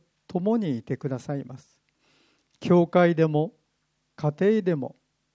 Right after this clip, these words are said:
職場でも、学校でも、主は共におられるということを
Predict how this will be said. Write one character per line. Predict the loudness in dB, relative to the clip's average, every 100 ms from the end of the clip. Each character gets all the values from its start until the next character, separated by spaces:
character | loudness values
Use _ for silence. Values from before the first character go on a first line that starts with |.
| _ _
職 | -6 -4 0 2
場 | 4
で | 2
も、 | 0 -4 _ _ _ _ -4
学 | 0 0 -2
校 | 2 4 4
で | 2
も、 | 0 -4 _ _ _ _
主 | -12 -2
は | 0 0
共 | 0 0 0
に | 0
お | 0 0
ら | 0
れ | -2
る | -4
と | -4
い |
う | -4
こ | -4
と | -2 0
を | 2 2 0